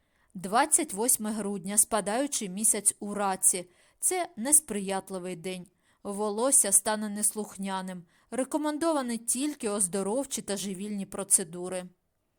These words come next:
Двадцять дев'яте, тридцяте та тридцять перше грудня, спадаючий місяць у Леві. Це дуже гарні дні для відвідування перукарні. Вдало пройдуть практично усі процедури з волоссям.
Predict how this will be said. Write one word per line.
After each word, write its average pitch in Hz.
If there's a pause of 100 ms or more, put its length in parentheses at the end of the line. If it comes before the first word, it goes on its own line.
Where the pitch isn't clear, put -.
(440)
Двадцять 220
дев'яте, 214
тридцяте 214
та 214
тридцять 320
перше 220
грудня, 202 (260)
спадаючий 226
місяць 208
у 202
Леві. 190 (280)
Це 208
дуже 226
гарні 208
дні 208
для 196
відвідування 196
перукарні. 190 (360)
Вдало 220
пройдуть 233
практично 254
усі 294
процедури 202
з 185
волоссям. 185